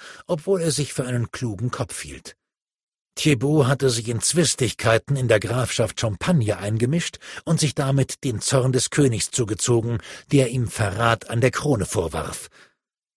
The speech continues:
Während der kurzen, aber heftigen Fehde war Rosheim zerstört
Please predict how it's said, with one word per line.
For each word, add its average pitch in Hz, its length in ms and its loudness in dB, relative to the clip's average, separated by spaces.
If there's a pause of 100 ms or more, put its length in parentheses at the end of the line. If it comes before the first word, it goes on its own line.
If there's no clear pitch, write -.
(120)
Während 123 500 0
der 117 120 -2
kurzen, 147 520 0
aber 104 180 0
heftigen 113 440 0
Fehde 139 400 0
war 92 180 0
Rosheim 113 560 2
zerstört 170 600 0